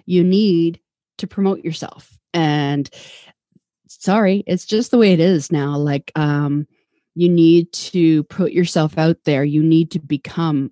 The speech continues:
a personal brand. You need to be active on social media. And even casting directors are saying now, if, like, two people are, you know, equally right for the role, the one with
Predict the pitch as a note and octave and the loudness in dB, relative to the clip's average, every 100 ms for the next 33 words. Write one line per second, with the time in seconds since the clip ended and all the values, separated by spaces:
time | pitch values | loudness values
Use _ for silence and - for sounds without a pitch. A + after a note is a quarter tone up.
0 | - D3 D3+ D3 D#3 C#3+ C#3+ C#3+ C#3 C#3 | -10 -8 -8 -8 -6 -6 -4 -4 -4 -4
1 | C#3+ D3+ D#3 - D#3 D#3 - C#3 D3 D3 | -2 2 2 0 -6 -6 -6 -6 -6 -2
2 | D#3+ C#3+ C3+ C#3 C#3+ C#3 - C#3+ C#3+ C#3+ | -4 -2 -4 -6 -8 -8 -6 -4 -2 -4
3 | C#3+ C#3 C3+ C3 - - - _ C3+ C3+ | -4 -4 -4 -6 -10 -20 -20 _ -6 -4
4 | - E3+ F3+ D#3+ - D#3 D#3 E3 D#3 D3 | -2 0 0 0 -2 -4 -4 -6 -4 -4
5 | C#3+ D#3 C#3+ C#3+ - C#3+ C#3+ C#3+ D3 C#3+ | -2 -2 0 0 0 0 0 0 0 0
6 | D3 C3+ A#2 C#3+ C3 _ _ _ _ - | -2 -2 -4 -6 -6 _ _ _ _ -4
7 | F3 C#3+ - E3 - D3+ D3 C#3+ C3+ C#3 | -2 -2 -4 -6 -4 -4 -2 -2 -2 -6
8 | - - _ _ - D3 C3 - F3 F#3+ | -14 -20 _ _ -8 -4 -4 -2 -2 0
9 | F3+ D#3+ D3+ D3+ D3 - D3 D3 C#3+ F#3+ | 0 2 2 2 0 -2 -4 -4 -2 0
10 | F3+ C#3 E3+ - _ _ C#3+ D#3+ D3+ D#3+ | 0 0 -4 -6 _ _ -2 0 2 4
11 | E3 E3 D#3+ D#3+ _ _ - D#3+ | 4 4 4 2 _ _ -8 -4